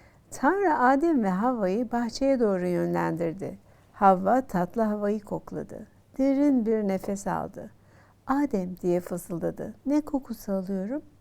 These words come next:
"Bir manolya ağacı," dedi Adem. "Çam ağaçlarını da seveceksin. Sana daha sonra çam korusunu göstereceğim."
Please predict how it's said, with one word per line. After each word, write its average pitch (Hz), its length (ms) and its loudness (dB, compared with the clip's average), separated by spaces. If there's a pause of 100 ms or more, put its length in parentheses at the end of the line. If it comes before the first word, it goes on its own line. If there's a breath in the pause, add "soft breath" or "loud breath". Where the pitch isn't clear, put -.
(600 soft breath)
"Bir 214 120 4
manolya 214 580 2
ağacı," 175 400 -2
dedi 175 220 -2
Adem. 175 460 -2 (460 soft breath)
"Çam 359 280 2
ağaçlarını 277 500 4
da 370 100 2
seveceksin. 180 880 -4 (300 soft breath)
Sana 226 380 0
daha 226 240 2
sonra 208 360 -2
çam 254 400 0
korusunu 175 640 -4
göstereceğim." 175 720 -6